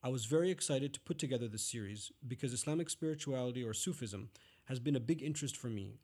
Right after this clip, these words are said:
and a system of thinking that I turn to time and time again to solve major obstacles and challenges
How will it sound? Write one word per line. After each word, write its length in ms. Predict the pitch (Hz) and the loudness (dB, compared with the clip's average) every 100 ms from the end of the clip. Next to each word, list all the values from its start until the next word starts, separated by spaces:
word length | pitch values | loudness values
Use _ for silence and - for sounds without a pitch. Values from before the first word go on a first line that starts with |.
| - | -4
and 180 | 156 160 | 0 0
a 60 | |
system 380 | 147 165 - 131 | 0 -2 0 -2
of 80 | 110 | 0
thinking 380 | - 160 - 123 | -2 -2 -2 -2
that 100 | 113 | -2
I 80 | |
turn 320 | 113 - 156 151 | -2 0 0 2
to 180 | 123 | -2
time 320 | 110 147 156 170 | -2 -2 0 0
and 80 | |
time 220 | 147 143 139 | 0 0 0
again 340 | 120 110 110 107 | -2 -2 -4 -4
to 80 | |
solve 260 | 123 127 117 | -4 -2 0
major 340 | 120 135 123 - | 0 0 -2 -4
obstacles 500 | 123 - 127 120 110 | -6 -6 -8 -6 -6
and 100 | 110 | -4
challenges 540 | - 123 120 104 98 | -2 -2 -2 -4 -8